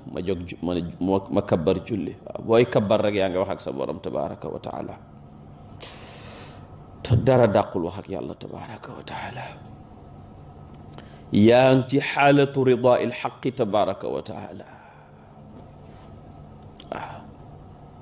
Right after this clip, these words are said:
Xam nga, nga kontaan loo Yàlla moo dàq mu téeméeri junne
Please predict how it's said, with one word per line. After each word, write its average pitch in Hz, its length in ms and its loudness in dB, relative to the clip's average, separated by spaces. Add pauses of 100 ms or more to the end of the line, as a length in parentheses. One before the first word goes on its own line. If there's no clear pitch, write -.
Xam 85 280 0
nga, 113 140 8
nga 117 220 6
kontaan 110 480 0
loo 95 100 4
Yàlla 85 360 0 (1200)
moo 90 180 2
dàq 95 380 0
mu 110 280 -2 (360)
téeméeri 123 560 4
junne 107 160 0